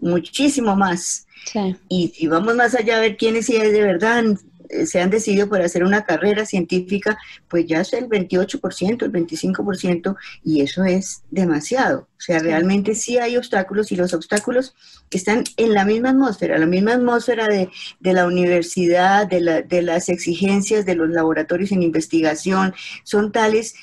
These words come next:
Speaker 1: que van como desmotivando a las mujeres y ellas se van dando cuenta, "No, yo no, no puedo hacer las dos cosas". O sea, estar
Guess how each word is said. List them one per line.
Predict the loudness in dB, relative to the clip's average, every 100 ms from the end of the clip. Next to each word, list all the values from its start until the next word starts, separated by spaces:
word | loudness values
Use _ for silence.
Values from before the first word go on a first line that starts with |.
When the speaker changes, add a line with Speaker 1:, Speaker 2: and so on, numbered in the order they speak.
| _
Speaker 1:
que | 0 2
van | 4 2
como | 0 0 2 0 -4
desmotivando | -2 2 2 2 2 2 2 2
a |
las | 2
mujeres | 2 2 0 0 -2
y | -4
ellas | 0
se |
van | 0 2
dando | 2 0 0
cuenta, | -2 0 0
"No, | 0
yo | -2 -2
no, | -2 -4 -8 -12 -20 -12 -4
no | -2
puedo | 2 2
hacer | 2 0
las | 0
dos | 0 -2
cosas". | -6 -10 -12 -14
O |
sea, | -4 -2
estar | -2 -2 0 -2